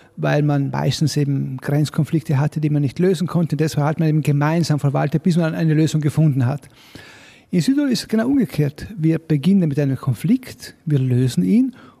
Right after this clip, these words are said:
und nach der Streitbeilegung zweiundneunzig beginnt also durch die Anerkennung Italiens über die Rolle Österreichs in Bezug auf Südtirol, eben dieses Kondominium sich zu entwickeln.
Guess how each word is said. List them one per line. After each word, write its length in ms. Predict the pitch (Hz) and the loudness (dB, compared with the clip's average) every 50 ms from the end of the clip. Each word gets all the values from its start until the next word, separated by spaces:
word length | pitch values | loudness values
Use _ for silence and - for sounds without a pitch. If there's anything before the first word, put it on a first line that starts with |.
| _ _ | _ _
und 240 | - 160 - - - | -4 -4 -2 -2 -2
nach 480 | 147 151 151 170 208 247 254 - - - | 0 0 0 0 0 0 -2 -2 -4 -6
der 180 | - 165 147 | -4 -4 -4
Streitbeilegung 800 | 120 - - 151 147 170 165 - 165 160 160 156 151 147 135 - _ - | -4 -4 -4 -2 -2 -2 -2 -2 -2 -2 -2 -2 -2 -2 -4 -6 _ -14
zweiundneunzig 920 | - - - 143 147 156 170 - - 185 185 220 226 - - - 285 - - - - - - - _ _ - | -12 -8 -4 -2 -2 -2 -2 0 0 -2 0 -2 -2 -2 -2 -4 -4 -4 -6 -10 -20 -20 -20 -20 _ _ -4
beginnt 380 | 180 165 170 247 285 262 - | -2 0 2 2 0 0 -2
also 500 | - 196 196 185 - - 196 196 196 180 - - _ _ _ _ _ - | -2 -4 -2 -2 0 0 0 0 0 -2 -6 -12 _ _ _ _ _ -2
durch 180 | - 190 147 | 0 0 0
die 140 | - - 170 | -2 -4 -6
Anerkennung 760 | - - - 170 160 147 - - 160 165 156 143 135 135 143 | -2 0 0 0 0 0 0 0 0 0 0 -2 -2 -4 -6
Italiens 800 | - 160 - - 151 165 160 151 147 139 139 131 - - - - _ _ _ _ _ - - - _ _ _ _ _ - | -6 -6 -2 0 0 0 0 0 0 -2 -4 -6 -8 -12 -16 -18 _ _ _ _ _ -20 -20 -20 _ _ _ _ _ -2
über 180 | 156 135 143 | -2 0 0
die 120 | 139 143 143 | 0 0 2
Rolle 200 | 139 139 135 147 | 2 2 0 0
Österreichs 600 | 156 147 156 156 - - 202 214 220 185 - - | 0 0 0 0 -2 -4 -4 -4 -4 -4 -2 -2
in 80 | 170 | -2
Bezug 280 | 135 139 - 156 147 143 | -2 -2 -2 -2 -2 -2
auf 120 | 139 - | -4 -4
Südtirol, 360 | - - 170 165 - 208 202 | -4 -4 -2 0 0 -2 0
eben 280 | 196 190 190 202 220 - - - - - - - | 0 0 0 0 0 -2 -6 -10 -20 -20 -8 -4
dieses 300 | - 180 - 196 190 - | -4 -2 -2 -2 -4 -4
Kondominium 540 | - - 175 165 175 170 151 147 151 160 170 | -2 -2 0 0 2 2 2 2 2 2 0
sich 220 | 143 - 185 170 - | -2 -2 -2 -2 -2
zu 100 | - 180 | 0 -2
entwickeln. 480 | 175 - - 156 143 - - 160 156 | -2 -2 -2 -6 -6 -6 -8 -12 -12